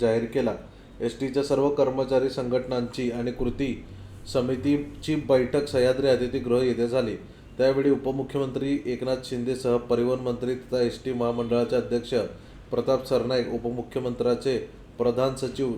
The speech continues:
नवीन सोना, वित्त विभागाचे अपर मुख्य सचिव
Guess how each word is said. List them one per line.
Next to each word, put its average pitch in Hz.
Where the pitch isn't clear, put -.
नवीन 117
सोना, 123
वित्त 123
विभागाचे 131
अपर 139
मुख्य 131
सचिव 131